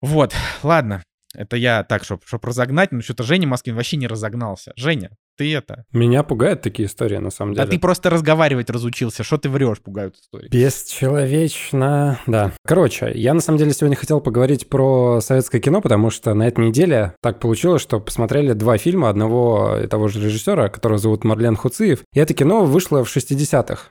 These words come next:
Speaker 2: шестьдесят шестой и шестьдесят четвертый год. И они, на самом деле, два фильма на одну и ту же тему. Первый фильм называется, который мы посмотрели,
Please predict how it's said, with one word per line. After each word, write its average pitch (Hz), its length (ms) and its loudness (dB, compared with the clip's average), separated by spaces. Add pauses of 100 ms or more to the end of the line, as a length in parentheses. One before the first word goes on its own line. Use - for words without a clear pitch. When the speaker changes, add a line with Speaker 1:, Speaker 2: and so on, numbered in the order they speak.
Speaker 2:
шестьдесят 117 400 -2
шестой 139 540 2
и - 20 2
шестьдесят 117 560 -2 (320)
четвертый 113 360 -4
год. 196 340 0
И 127 100 2
они, 131 160 4
на 202 120 2
самом 131 200 0
деле, 160 220 0
два 117 180 2
фильма 185 460 -2
на 113 100 2
одну 127 180 2
и 160 40 2
ту 147 120 0
же 123 120 0
тему. - 320 -6
Первый 147 240 4
фильм 120 180 0
называется, 117 420 2
который 117 220 0
мы 107 100 4
посмотрели, 107 600 0